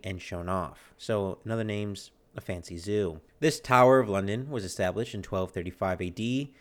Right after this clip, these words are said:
and some of the first animals to adore the new zoo were three lions,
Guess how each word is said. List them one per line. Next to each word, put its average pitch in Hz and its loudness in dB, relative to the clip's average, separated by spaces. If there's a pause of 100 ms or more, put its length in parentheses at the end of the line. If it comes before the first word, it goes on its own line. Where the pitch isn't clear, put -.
(300)
and 113 -4
some 170 -2
of 175 -2
the 147 -4
first 175 0
animals 123 0
to - -6
adore 101 0
the - -8
new 92 -4
zoo 98 -2
were 95 -2
three 165 -2
lions, 123 -4